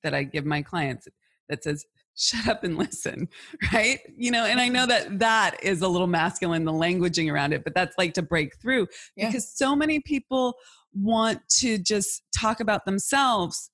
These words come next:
Speaker 1: and say how wonderful they are.
Speaker 2: Right.
Speaker 1: And let me prove that I am the greatest at what I
Speaker 2: That's,
Speaker 1: am doing.
Speaker 2: that's big fear, like what we were talking about before. You do that, or not only you particularly, but, like,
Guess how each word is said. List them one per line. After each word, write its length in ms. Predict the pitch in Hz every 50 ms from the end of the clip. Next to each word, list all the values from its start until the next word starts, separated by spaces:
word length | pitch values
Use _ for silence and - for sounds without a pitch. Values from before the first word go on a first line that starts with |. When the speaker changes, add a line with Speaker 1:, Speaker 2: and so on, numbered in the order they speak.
| _ -
Speaker 1:
and 200 | 202 190 196 -
say 200 | - 220 202 208
how 160 | 214 208 196
wonderful 460 | 185 180 214 202 190 196 - - 185
they 260 | 180 196 269 269 262 254
are. 360 | 214 190 180 170 156 151 147 - _ _ _ _
Speaker 2:
Right. 120 | - 160 208
Speaker 1:
And 180 | 196 196 196
let 280 | 185 185 196 208 208 220
me 120 | 240 240
prove 540 | 226 - - - - 269 262 254 254 233 202
that 180 | 196 220 208 202
I 160 | 202 202 202
am 320 | 202 202 202 202 196 185 175
the 60 | 202
greatest 560 | 175 - 185 196 208 214 208 214 208 - -
at 140 | 202 185 185 -
what 240 | 180 175 196 190 185
I 200 | 185 185 180 170 175 -
Speaker 2:
That's, 200 | - - - 185
Speaker 1:
am 80 | 180 185 170
doing. 180 | - 226 247 254
Speaker 2:
that's 200 | 202 - 147 143
big 260 | 139 196 196 190 - _ _ _ _
fear, 240 | - 202 277 359 370
like 160 | 233 175 170 -
what 80 | 175 -
we 40 | 185
were 100 | 190 185
talking 280 | 185 196 185 190 202
about 160 | 196 190 190
before. 360 | 190 196 190 - 262 254 208 175
You 300 | 175 170 190 208 233 220
do 340 | 180 156 165 185 226 269 247
that, 360 | 208 147 135 139 147 180 -
or 160 | - 170 - -
not 160 | - 175 170 170
only 160 | 165 160 151
you 360 | 147 147 160 170 165 156 156
particularly, 600 | 151 - 170 147 185 175 185 165 151 147 147 151
but, 120 | 151 151
like, 140 | 143 151 143